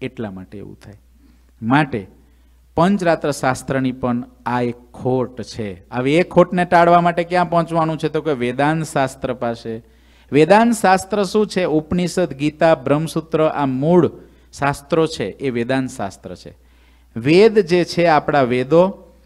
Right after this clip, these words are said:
એ વેદો જે છે એ વેદોના ચાર ભાગનો ઉપનિષદનો જે ચોથો ભાગ છે એ આખો વેદાંત છે. સ-, એની અંદર વેદાંતે ભગવાનને કેવા કીધા છે? તો અહીં આગળ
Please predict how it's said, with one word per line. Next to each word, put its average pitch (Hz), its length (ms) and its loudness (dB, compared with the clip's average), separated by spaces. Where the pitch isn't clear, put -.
એ 151 100 -2
વેદો 165 440 2
જે 175 180 0
છે 165 160 -4
એ 175 140 -2
વેદોના 156 440 0
ચાર 180 500 0
ભાગનો 139 640 -4
ઉપનિષદનો 180 800 -2
જે 165 120 -4
ચોથો 139 420 -4
ભાગ 127 400 -4
છે 104 280 -12
એ 147 100 0
આખો 160 560 -2
વેદાંત 113 500 -4
છે. - 260 -18
સ-, - 240 -12
એની 185 280 0
અંદર 202 240 2
વેદાંતે 190 640 0
ભગવાનને 165 580 -2
કેવા 180 300 -2
કીધા 127 340 -6
છે? 107 180 -10
તો 120 140 -8
અહીં 139 220 -4
આગળ 156 280 -8